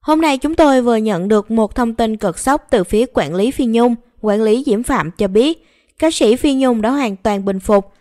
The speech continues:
sau hơn hai tháng điều trị covid mười chín. Và cô xác nhận sẽ quay trở về Việt Nam vào một ngày không xa. Ngoài ra, quản lý Diễm Phạm còn gửi lời xin lỗi đến khán giả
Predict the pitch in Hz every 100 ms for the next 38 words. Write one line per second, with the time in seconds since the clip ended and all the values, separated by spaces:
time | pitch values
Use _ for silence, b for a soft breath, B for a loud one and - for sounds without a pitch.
0 | _ - 294 285 262 240 240 208 214 202
1 | 277 240 202 156 160 190 247 254 175 185
2 | 226 320 _ _ _ _ _ _ _ _
3 | - 269 - 285 269 320 330 262 185 190
4 | 233 294 254 233 220 165 247 190 180 185
5 | 214 214 202 180 170 180 180 170 190 -
6 | 226 226 220 _ _ _ _ _ - 269
7 | 277 294 285 269 190 220 247 294 202 226
8 | 247 170 185 202 190 185 156 247 247 190
9 | 214 208 185 170 196 196 240 233 262 196
10 | 185